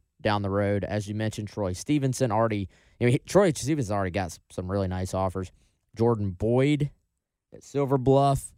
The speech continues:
kind of a linebacker, edge type guy. Um, there, there are some, some other guys to keep an eye on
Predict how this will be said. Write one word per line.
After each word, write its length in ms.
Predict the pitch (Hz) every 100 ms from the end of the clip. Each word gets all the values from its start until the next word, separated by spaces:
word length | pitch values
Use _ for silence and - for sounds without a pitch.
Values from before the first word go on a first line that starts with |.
| _ _ _ _
kind 160 | - 120
of 80 | 120
a 40 |
linebacker, 720 | 117 120 123 120 120 117 120 -
edge 320 | 120 120 -
type 280 | - 113 104
guy. 380 | 113 107 107 92 _ -
Um, 460 | 85 92 90 90 - _ _ _ _ _ -
there, 140 | 151
there 140 | 147 165
are 140 | 185
some, 260 | - 160 147 -
some 180 | - 135
other 200 | 143 135
guys 260 | 131 123
to 80 | -
keep 200 | - 135
an 80 | 117
eye 240 | 110 107
on 240 | 104 101